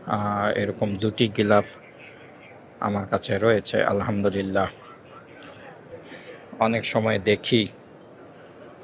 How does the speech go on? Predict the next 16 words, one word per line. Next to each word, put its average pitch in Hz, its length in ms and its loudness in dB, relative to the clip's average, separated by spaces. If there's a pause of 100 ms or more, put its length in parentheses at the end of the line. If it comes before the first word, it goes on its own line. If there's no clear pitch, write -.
(260)
বিভিন্ন 104 600 -2
রাষ্ট্রপ্রধান 104 1040 -2
বা 104 160 4
সরকারি 101 480 -2
মেহমানগণ 101 720 -2
এই 101 180 -4
দরজাটি 101 540 -4
খুলে 110 280 -2
ভিতরে 101 400 -2
প্রবেশ 98 460 -4
করেন। 104 320 0 (960)
অনেক 120 320 4 (220)
আকাঙ্ক্ষা 131 500 4
নিয়ে 120 240 6
আল্লাহর 110 460 6
দরবারে 104 640 2